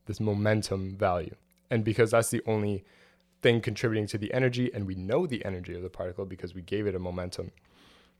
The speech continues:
um, you can, you can guess this exponential as a solution. And as long as it works, right? As long as it works in the Schrodinger equation, then it is a valid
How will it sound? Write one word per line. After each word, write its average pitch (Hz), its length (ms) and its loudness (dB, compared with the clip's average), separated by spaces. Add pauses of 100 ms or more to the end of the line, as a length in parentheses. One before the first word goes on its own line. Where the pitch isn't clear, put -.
(140)
um, 104 380 0 (680)
you 123 120 0
can, 131 320 4
you 143 120 0
can 156 180 4
guess 135 320 8
this 113 180 2 (120)
exponential 104 500 2
as 110 160 4
a 104 60 2
solution. 120 480 0
And 123 160 2
as 110 160 4
long 151 200 8
as 135 100 6
it 110 220 2
works, 127 600 -2 (240)
right? 104 320 2
As 110 140 4
long 139 200 8
as 143 100 6
it 113 200 4
works 110 360 4
in 120 200 4
the 113 80 8
Schrodinger 135 420 4
equation, 135 440 2
then 117 160 6
it 110 160 0
is 107 160 6
a 101 60 4
valid 92 480 2